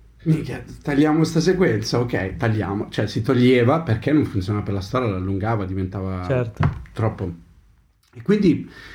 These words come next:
Speaker 1: in realtà, scusami, mm, Teo, per-, mi sono un po'... però il film quando è uscito, secondo me,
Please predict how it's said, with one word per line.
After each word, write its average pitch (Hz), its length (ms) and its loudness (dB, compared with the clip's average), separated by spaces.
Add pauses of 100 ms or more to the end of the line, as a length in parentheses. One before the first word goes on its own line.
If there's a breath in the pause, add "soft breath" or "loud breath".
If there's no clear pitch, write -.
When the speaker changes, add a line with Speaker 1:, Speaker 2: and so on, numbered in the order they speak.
Speaker 1:
in 135 100 4
realtà, 160 580 2
scusami, 113 680 2
mm, 107 380 0
Teo, 104 340 0
per-, 101 260 -2
mi 113 160 2
sono 127 220 4
un 120 100 4
po'... 123 420 2
però 147 420 2
il 117 180 -2
film 190 400 2
quando 143 300 2
è - 20 4
uscito, 101 880 -2 (1500)
secondo 165 300 4
me, 185 300 2